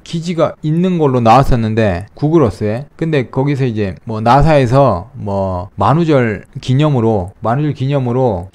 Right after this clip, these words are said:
장난쳤다 이런 식으로 했었는데, 그 이후에 거기 들어가니까 없더라고요. 이게, 아, 그 기지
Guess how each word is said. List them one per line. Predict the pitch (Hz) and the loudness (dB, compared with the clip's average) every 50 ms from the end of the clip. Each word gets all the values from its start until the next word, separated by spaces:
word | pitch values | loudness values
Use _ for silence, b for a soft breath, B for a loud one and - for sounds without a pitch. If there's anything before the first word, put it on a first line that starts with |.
| _ - _ _ | _ -20 _ _
장난쳤다 | - 120 131 147 160 160 143 - 131 - - 110 95 92 95 98 98 - | -6 -4 -2 -2 -2 -2 -2 -4 -4 -2 0 0 0 0 0 -2 -4 -4
이런 | 131 135 143 143 120 | -2 0 0 0 0
식으로 | 123 123 120 113 | -2 -2 0 0
했었는데, | 113 135 - - 151 127 113 104 101 107 107 95 85 87 92 - | 0 -2 -2 -4 -6 -4 -4 -4 -4 -2 -2 -4 -4 -8 -12 -16
그 | - - 185 196 | -4 0 2 4
이후에 | 190 202 214 208 185 | 4 6 6 4 4
거기 | - - 147 147 151 143 | 4 2 0 0 2 0
들어가니까 | - 131 143 147 147 139 131 117 - 127 127 | 0 0 2 2 2 2 0 0 -2 -2 2
없더라고요. | - 135 160 156 - - 226 208 139 107 98 95 104 110 - - | 2 2 2 0 2 2 4 4 4 4 2 0 -4 -6 -10 -10
이게, | 127 127 123 143 135 123 113 - - - | -10 -6 -2 -2 -2 -2 -4 -8 -14 -14
아, | - 117 110 107 107 104 95 | -8 -4 -2 -2 -2 -4 -2
그 | - 127 117 107 | -2 -2 -2 -2
기지 | - - 170 165 160 175 180 170 160 147 127 - - 135 131 | -4 -6 -6 -4 -2 0 0 0 0 -2 -4 -8 -12 -14 -16